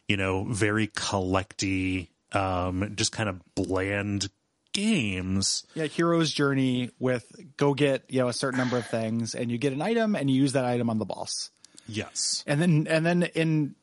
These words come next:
Speaker 2: you know, the most disappointing thing, then never really use that item again most of the time.
Speaker 1: Yep. No, there's,
Speaker 2: You know?
Speaker 1: there, there's very little synthesis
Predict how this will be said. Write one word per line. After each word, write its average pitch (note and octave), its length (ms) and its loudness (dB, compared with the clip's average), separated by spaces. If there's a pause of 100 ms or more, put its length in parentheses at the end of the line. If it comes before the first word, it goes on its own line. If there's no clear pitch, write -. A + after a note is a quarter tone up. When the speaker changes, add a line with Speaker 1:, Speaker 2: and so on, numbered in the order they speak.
Speaker 2:
you D3 140 0
know, C3 60 2
the C#3 80 0
most E3 180 0
disappointing A3+ 360 2
thing, C3+ 160 0
then C#3+ 180 2
never C3+ 200 4
really B2+ 220 2
use B2 140 2
that A#2+ 100 2
item A2 220 -2
again B2 420 0
most A#2 240 -2
of A2 60 -6
the - 100 -14
time. A2 180 -4
Speaker 1:
Yep. B2+ 520 2
No, D3+ 260 6
there's, B2+ 260 4
Speaker 2:
You C#3+ 60 -2
know? B2+ 40 -4
Speaker 1:
there, B2+ 140 4
there's A2+ 260 2
very A2+ 340 4
little C#3 340 2
synthesis G#2 960 2